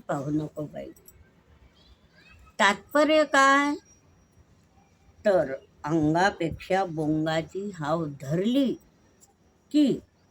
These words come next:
जमीनवर आदळल्याशिवाय दुसरा मार्गच नसतो. तात्पर्य काय?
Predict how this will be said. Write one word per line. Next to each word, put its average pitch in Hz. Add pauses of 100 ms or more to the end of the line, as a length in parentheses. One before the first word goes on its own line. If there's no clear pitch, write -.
(720)
जमीनवर 170 (200)
आदळल्याशिवाय 151
दुसरा 151 (600)
मार्गच 185
नसतो. - (960)
तात्पर्य 143
काय? -